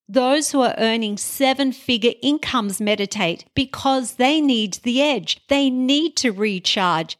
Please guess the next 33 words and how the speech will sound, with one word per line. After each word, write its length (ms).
and 180
they 320
need 460
that 300
reconnection 960
with 240
creativity. 1040
Did 220
you 140
know 280
the 120
Seinfeld 840
show 540
was 240
a 60
result 520
of 140
Jerry 340
Seinfeld 800
meditating? 920
He 220
needed 480
to 80
meditate 640
to 100
find 440
that 260
creative 640
access, 560
to 160
be 240
that 320
funny. 640